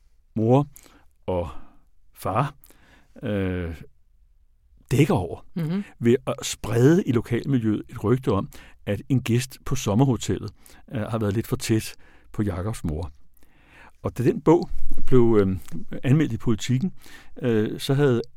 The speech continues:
Speaker 1: anmelderen måske ikke læst den rigtig godt nok, fordi han var simpelthen så fremmed over for det, at Knud Sørensen, denne pæne mand, kunne skrive om incest.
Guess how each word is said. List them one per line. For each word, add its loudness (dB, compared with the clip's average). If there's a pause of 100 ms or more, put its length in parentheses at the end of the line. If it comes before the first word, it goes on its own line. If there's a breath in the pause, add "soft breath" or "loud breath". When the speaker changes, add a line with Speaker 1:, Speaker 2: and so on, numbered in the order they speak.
Speaker 1:
anmelderen 2
måske -4
ikke -6
læst -6
den -6 (120)
rigtig -4
godt -2
nok, 0 (640 soft breath)
fordi -6
han -2 (100)
var -2
simpelthen 0
så -4
fremmed 2
over 0
for -4
det, 0 (320 loud breath)
at -6
Knud 2
Sørensen, 0
denne 2
pæne 10
mand, 4 (420 loud breath)
kunne 4
skrive 4 (180)
om 4
incest. 0